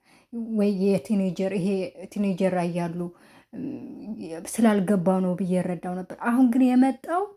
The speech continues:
ኪያን ለመበጥበጥ ነው። ልጅቱን ያሳደገቻትን ሴት ህይወት ለመበጥበጥ ነው። ምክንያቱም የፍቅረኛው ጓደኛ ናት ኪያ፣ ይቺን ልጅቱን አንስታ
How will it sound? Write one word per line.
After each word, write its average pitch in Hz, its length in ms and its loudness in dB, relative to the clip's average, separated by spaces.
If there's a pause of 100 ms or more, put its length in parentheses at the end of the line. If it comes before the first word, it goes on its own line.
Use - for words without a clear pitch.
(380)
ኪያን 262 460 4
ለመበጥበጥ 190 680 0
ነው። 196 160 -8
ልጅቱን 240 600 2 (380)
ያሳደገቻትን 220 1040 -2 (1200)
ሴት 277 360 0 (180)
ህይወት 240 360 2 (120)
ለመበጥበጥ 190 640 0
ነው። 185 100 -10 (260)
ምክንያቱም 262 580 4 (1200)
የፍቅረኛው 240 800 4
ጓደኛ 190 440 -2
ናት 175 220 -12
ኪያ፣ 185 240 -6 (360)
ይቺን 226 320 0
ልጅቱን 202 400 2
አንስታ 196 380 -4